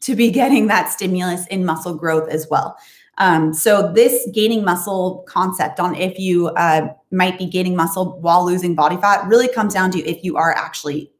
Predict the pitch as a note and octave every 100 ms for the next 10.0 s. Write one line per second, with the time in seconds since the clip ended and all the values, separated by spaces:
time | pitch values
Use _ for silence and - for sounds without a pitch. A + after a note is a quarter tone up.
0 | - D#3 - - - - - - - -
1 | _ - A#3 G#3+ C4 D#4+ D#4 A3 G3+ -
2 | - F#3+ F#3 - F3+ E3 F3+ F#3 G3 G#3+
3 | G#3 - F#3 E3+ D3+ - A3+ - - _
4 | - G3 - B3 A#3+ F3 F#3+ G3 G3 G3
5 | F3+ G3 F#3+ E3+ D3+ F3+ _ F#3+ F#3 G3
6 | F3+ - E3 F3+ A3+ A#3 F3+ F3 F3 F#3+
7 | F#3+ - - F3+ - G3 G#3+ E3 E3+ F3+
8 | - D3 F3+ F#3 G#3 F#3 D#3+ D#3 F#3 D#3+
9 | D#3 D3+ D3 - D3+ D#3 - D3+ G3+ C#4+